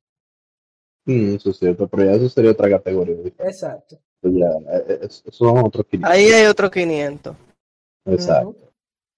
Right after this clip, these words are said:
Speaker 1: Porque ya realmente eso es más como los desarrolladores en sí tratando de sacarle, eh, de ordeñar a lo-, a los fans lo más que puedan. Porque dicen, Ok, tenemos un juego que sabemos que vende,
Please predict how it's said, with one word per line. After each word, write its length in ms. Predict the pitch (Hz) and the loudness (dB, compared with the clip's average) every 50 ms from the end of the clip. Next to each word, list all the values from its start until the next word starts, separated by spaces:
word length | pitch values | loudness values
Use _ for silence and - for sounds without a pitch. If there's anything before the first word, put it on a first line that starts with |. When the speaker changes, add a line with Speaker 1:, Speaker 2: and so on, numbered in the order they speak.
| _ _ _ _ _ _ _ _ | _ _ _ _ _ _ _ _
Speaker 1:
Porque 280 | _ 113 107 95 104 98 | _ 2 4 6 6 6
ya 80 | 101 113 | 6 6
realmente 480 | 135 131 135 143 143 135 - 120 107 | 6 4 4 4 4 4 4 6 4
eso 260 | 107 104 - 107 107 | 4 4 4 4 4
es 140 | 104 101 - | 4 4 2
más 240 | - 98 95 95 - | -2 -2 -2 -2 -4
como 240 | _ - 101 98 92 | _ -6 -2 0 0
los 180 | 92 90 92 | 0 0 0
desarrolladores 640 | 95 98 - - 95 92 90 87 87 92 101 104 - | 0 -4 -2 0 0 2 2 2 2 2 0 -2 -2
en 100 | 120 104 | -2 -2
sí 160 | - - 95 | 0 0 0
tratando 480 | - - 98 92 - 90 90 95 95 92 | 0 0 -6 -4 -2 -4 -2 -2 -4 -2
de 240 | 90 87 85 87 | -2 -2 -2 -2
sacarle, 760 | 87 - 98 92 - 92 90 90 98 101 101 98 95 92 87 85 - _ _ | -2 -4 -8 -2 2 2 4 6 6 4 6 6 6 4 2 0 -4 _ _
eh, 200 | - 92 85 85 - _ _ _ | -12 -12 -10 -10 -12 _ _ _
de 80 | 113 | 4
ordeñar 580 | 110 107 104 101 101 101 107 113 110 98 - - | 4 4 6 4 2 2 4 4 4 2 2 0
a 60 | - 95 | -6 -4
lo-, 340 | 95 92 90 90 85 87 | 0 2 2 2 4 4
a 60 | 90 92 | 2 0
los 160 | 98 98 - | 0 -4 -2
fans 340 | _ 110 92 90 98 _ _ | _ 0 0 0 -2 _ _
lo 80 | - 101 | -8 -6
más 180 | 85 80 - _ | -6 -6 -8 _
que 100 | - 85 | -10 -4
puedan. 240 | - 127 127 120 - _ _ _ _ _ | 0 0 -2 -2 -4 _ _ _ _ _
Porque 160 | _ - 110 | _ 4 4
dicen, 220 | 110 107 - 113 117 | 4 4 4 2 2
Ok, 100 | 127 - | 2 2
tenemos 400 | 160 127 104 101 107 107 110 113 | 2 2 2 2 4 4 4 4
un 60 | 127 | 4
juego 140 | 120 120 117 | 4 4 4
que 60 | 107 | 4
sabemos 280 | - 101 101 113 110 | 4 2 2 2 2
que 120 | - 123 117 | 2 2 4
vende, 380 | 127 123 101 92 95 98 151 | 4 4 2 0 -4 -8 -10